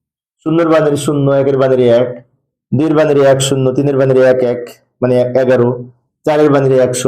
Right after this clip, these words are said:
পাঁচের বাইনারি একশো এক, ছয়ের বাইনারি একশো দশ, সাতের বাইনারি একশো এগারো।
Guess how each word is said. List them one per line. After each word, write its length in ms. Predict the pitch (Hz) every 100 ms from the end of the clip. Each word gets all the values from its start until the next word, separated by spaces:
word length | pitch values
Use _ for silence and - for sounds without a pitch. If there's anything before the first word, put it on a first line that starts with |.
| 127
পাঁচের 220 | 143 143
বাইনারি 240 | 135 131 123
একশো 260 | 123 -
এক, 180 | 120 117 - - _ _ _ -
ছয়ের 220 | 151 151
বাইনারি 260 | 143 139 131
একশো 240 | 127 - 123
দশ, 260 | 120 120 123
সাতের 220 | 135 147
বাইনারি 260 | 143 135 135
একশো 360 | 127 - 156 185 - - _ _ _ _
এগারো। 420 | 139 143 131 104